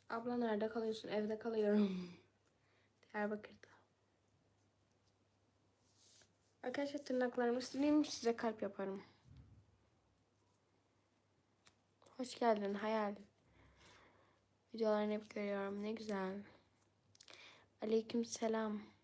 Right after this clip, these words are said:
Sağlık Lisesi'nde okuyorum.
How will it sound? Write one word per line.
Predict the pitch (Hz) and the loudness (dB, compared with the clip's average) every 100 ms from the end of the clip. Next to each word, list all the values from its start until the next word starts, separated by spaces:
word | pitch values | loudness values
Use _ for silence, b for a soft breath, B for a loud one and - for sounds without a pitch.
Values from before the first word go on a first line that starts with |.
| _ - _ _ _ _ - B B B _ | _ -20 _ _ _ _ -20 B B B _
Sağlık | - - 220 220 220 - | -10 0 0 0 -4 -6
Lisesi'nde | 226 - 214 214 208 | -4 -4 -4 -2 -2
okuyorum. | 208 202 - 202 202 | -2 -4 -10 -8 -8